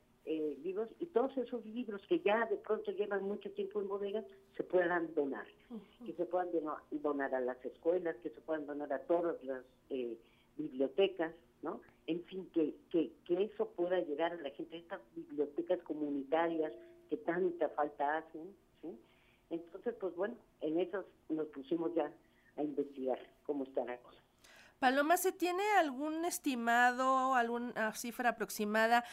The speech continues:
Speaker 2: de cuántos libros se trituran al año aquí en México?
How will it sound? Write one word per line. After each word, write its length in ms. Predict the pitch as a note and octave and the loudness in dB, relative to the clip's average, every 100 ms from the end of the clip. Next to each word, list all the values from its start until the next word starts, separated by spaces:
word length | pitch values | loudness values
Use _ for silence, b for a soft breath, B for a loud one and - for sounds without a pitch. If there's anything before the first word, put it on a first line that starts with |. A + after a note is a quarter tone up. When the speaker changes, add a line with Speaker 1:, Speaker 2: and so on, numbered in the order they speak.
| B - | B -8
Speaker 2:
de 240 | G3+ A3 | 0 0
cuántos 420 | A3 B3 B3+ C#4 | 4 4 4 -2
libros 320 | C4 B3 B3 B3 | -4 -2 -2 -2
se 140 | A#3 | -4
trituran 600 | - G#3 G3+ G#3+ A3 A3 | -4 -6 -2 2 2 4
al 200 | G#3 G#3 | 2 2
año 280 | G3+ G#3 G#3+ | 2 0 0
aquí 280 | F#3+ - G#3 | -2 -4 -4
en 100 | G3+ | -2
México? 520 | F#3+ F#3 G3 G#3+ | -4 -8 -8 -8